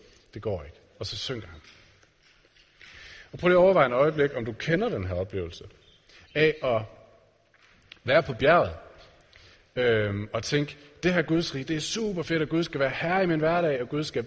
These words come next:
virkelig få lov til at bestemme alt, hvad der sker i mit liv. Øh, og, øh, alle de her bølger i hverdagen, ingen problemer. Gud er herre. Og så bliver det mandag, og man kommer ud, øh, i gang med arbejdet, og pludselig så virker alle de her hverdagsproblemer på arbejdet eller i familien, de virker pludselig så store, det er det eneste, man kan se,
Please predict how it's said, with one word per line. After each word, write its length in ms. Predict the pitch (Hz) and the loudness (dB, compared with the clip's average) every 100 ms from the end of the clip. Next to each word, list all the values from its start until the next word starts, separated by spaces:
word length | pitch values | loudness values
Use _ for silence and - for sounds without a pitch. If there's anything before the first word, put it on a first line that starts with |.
| 131 | -6
virkelig 320 | 156 226 196 | 0 2 2
få 100 | 151 | -2
lov 160 | 175 180 | 2 2
til 80 | 180 | 0
at 60 | |
bestemme 360 | 170 147 180 175 | -6 -2 0 0
alt, 80 | 160 | 0
hvad 100 | 135 | -2
der 60 | |
sker 180 | 131 - | -4 -4
i 40 | 151 | -2
mit 160 | 135 | -2
liv. 160 | 156 165 - - - - - - | -4 -6 -8 -20 -20 -20 -20 -6
Øh, 260 | 127 120 110 | 0 0 0
og, 200 | 120 117 | -2 -2
øh, 60 | 110 65 - - - - | -2 -6 -12 -12 -14 -6
alle 180 | - 175 | -2 0
de 40 | 180 | 0
her 80 | |
bølger 280 | 170 170 180 | 0 2 2
i 20 | |
hverdagen, 400 | 156 160 165 131 101 - - - | 4 4 2 -2 -4 -14 -16 -6
ingen 220 | 143 165 | -2 -2
problemer. 420 | 143 143 147 107 87 - | -2 0 0 0 -8 -4
Gud 140 | 147 | 0
er 100 | 156 | 0
herre. 340 | 139 139 156 156 - - - - - | 0 0 -2 -4 -14 -20 -20 -14 -10
Og 80 | |
så 80 | 156 | -8
bliver 160 | 170 143 | -2 -2
det 100 | 120 | 0
mandag, 340 | 147 175 120 | 0 0 0
og 60 | 107 | -2
man 160 | 107 | -4
kommer 300 | 107 127 113 | -6 -8 -4
ud, 240 | 127 156 151 | -2 -2 -4
øh, 320 | 110 101 98 | -8 -8 -8
i 40 | |
gang 200 | 110 139 | -6 -4
med 80 | 127 107 | -6 -6
arbejdet, 460 | 139 147 123 104 | -4 -2 -4 -4
og 100 | 113 | -8
pludselig 380 | - 165 - 123 | -8 -8 -8 -10
så 120 | - | -10
virker 440 | 151 160 208 277 135 | -10 -8 -8 -6 -8
alle 220 | 143 175 | -8 -8
de 100 | 175 | -6
her 100 | 156 | -4
hverdagsproblemer 800 | 143 160 202 - - 123 131 113 | -2 -2 -2 -6 -10 -8 -6 -6
på 120 | 98 - | -10 -14
arbejdet 560 | 170 170 156 131 117 | -8 -8 -4 -4 -2
eller 140 | 107 107 | -4 -4
i 40 | |
familien, 440 | 104 139 175 151 98 - - - - | -6 -6 -6 -6 -8 -14 -20 -20 -14
de 60 | 160 | -2
virker 200 | 202 208 | 0 0
pludselig 340 | - 214 196 | -2 -6 -6
så 120 | 165 180 | -8 -8
store, 380 | - 180 208 | -6 -2 0
det 60 | 202 | 0
er 40 | |
det 100 | 160 | 0
eneste, 240 | 170 202 156 | -2 -4 -6
man 120 | 147 | -8
kan 140 | - | -8
se, 360 | 147 - 208 208 | -8 -2 0 -2